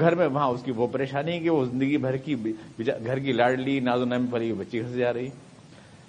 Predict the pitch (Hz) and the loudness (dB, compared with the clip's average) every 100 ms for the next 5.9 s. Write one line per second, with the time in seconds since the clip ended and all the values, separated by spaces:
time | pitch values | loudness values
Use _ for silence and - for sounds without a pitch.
0 | - 220 170 220 269 226 254 233 214 214 | -6 -2 6 6 6 4 0 2 0 0
1 | 196 226 220 180 156 170 185 214 190 165 | 0 0 2 2 4 6 6 4 0 2
2 | 160 190 190 202 196 208 170 156 180 202 | 4 2 2 0 0 0 0 4 2 4
3 | 170 - 135 107 135 180 - - - - | -4 2 2 4 2 0 -10 -20 -20 -20
4 | - - - - - - - - - - | -20 -20 -20 -20 -20 -20 -20 -20 -20 -20
5 | - - 180 190 143 175 185 202 | -18 2 4 4 6 4 4 -4